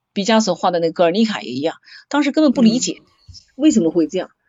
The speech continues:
Speaker 1: 其实他当时是遇到西，因为西班牙内战，西班牙内战当时德国人吧，好像这个轰炸这个，这个格尔尼卡，然后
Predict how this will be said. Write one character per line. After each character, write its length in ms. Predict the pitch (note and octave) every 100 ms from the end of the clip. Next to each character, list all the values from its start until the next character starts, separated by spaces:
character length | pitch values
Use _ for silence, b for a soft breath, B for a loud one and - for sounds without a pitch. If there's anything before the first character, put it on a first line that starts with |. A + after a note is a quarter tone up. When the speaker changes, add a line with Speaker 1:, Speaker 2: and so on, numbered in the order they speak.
| _
Speaker 1:
其 240 | - C#4+ D4+
实 120 | E4
他 200 | E4 D#4+
当 180 | E4+ E4
时 160 | -
是 160 | G#3+ A#3+
遇 140 | A3+
到 120 | A3+ F#3
西， 180 | - -
因 100 | A3+
为 80 |
西 160 | A3+ C4+
班 140 | A#3
牙 80 | G3+
内 180 | A#3+ F3+
战， 220 | G#3+ F#3 _
西 120 | -
班 80 | G#3
牙 40 | F#3+
内 100 | G#3
战 160 | F#3
当 140 | G3 G#3
时 320 | F3+ F3+ F3
德 160 | - F#3+
国 120 | G#3
人 120 | C3
吧， 80 | A#2+
好 160 | A#2 C#3+
像 160 | D#3
这 80 | D#3
个 60 | -
轰 200 | G3 G3+
炸 180 | G#3 D#3
这 140 | D3
个， 140 | D3
这 100 | C#3
个 60 | D3
格 100 | D3+
尔 80 | D3
尼 140 | F3
卡， 180 | F#3+ - B B B _
然 140 | E3+
后 320 | F#3+ E3+ D3+